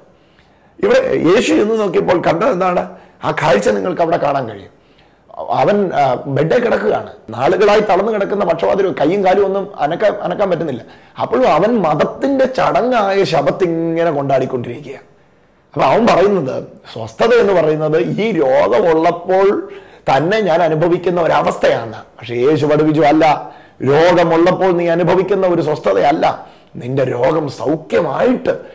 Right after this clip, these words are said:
നീ അനുഭവിക്കുന്ന സ്വസ്ഥതയാണ് യഥാർത്ഥ സ്വസ്ഥത. എന്ന് പറഞ്ഞാൽ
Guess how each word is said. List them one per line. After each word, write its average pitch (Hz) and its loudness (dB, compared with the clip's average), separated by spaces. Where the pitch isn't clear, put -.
നീ 139 -4
അനുഭവിക്കുന്ന 139 0
സ്വസ്ഥതയാണ് 131 0
യഥാർത്ഥ 131 0
സ്വസ്ഥത. 113 -8
എന്ന് 135 0
പറഞ്ഞാൽ 143 2